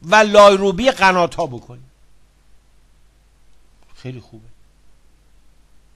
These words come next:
قاضی دهنوی رو بیاریم، بگیم ایشون مأمور است که بیاید آبهای فاسد رو کانال بزنه، بفرسته در یه جای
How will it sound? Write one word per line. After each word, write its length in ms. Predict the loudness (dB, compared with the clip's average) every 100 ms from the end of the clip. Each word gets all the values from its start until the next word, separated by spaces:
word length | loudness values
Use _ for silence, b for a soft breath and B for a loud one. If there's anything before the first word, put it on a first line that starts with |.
| -20 _ _ _ _ _ _ _ _ _ -20 -20 -20 -4
قاضی 400 | 2 2 0 -8
دهنوی 680 | -4 -2 -2 -2 -2 -2 -6
رو 180 | -6 -8
بیاریم، 580 | -2 0 0 -2 -14 -20 -20 -20 _ _ _ _ -10
بگیم 280 | -8 -8 -14
ایشون 540 | -16 -14 -12 -12 -12
مأمور 760 | -10 -6 -6 -4 -6 -2 -2 0
است 440 | -2 -4 -14 _ _ _ -20 -20 _ _ -12
که 120 | -8
بیاید 720 | -6 -2 2 2 0 -6 -8 _
آبهای 720 | 0 0 0 -4 -2 -2 -4
فاسد 720 | -10 -4 -2 -2 -2 -4 -4
رو 320 | -6 -8 -8 -12 -20 -20 -20 _ _ _ _ _ _ _ _
کانال 440 | -4 0 4 4 2
بزنه، 420 | -2 -4 -6 -4
بفرسته 500 | -8 -10 -12 -10 -6
در 220 | -2 -2
یه 160 | -2 -6
جای 380 | -2 -4 -4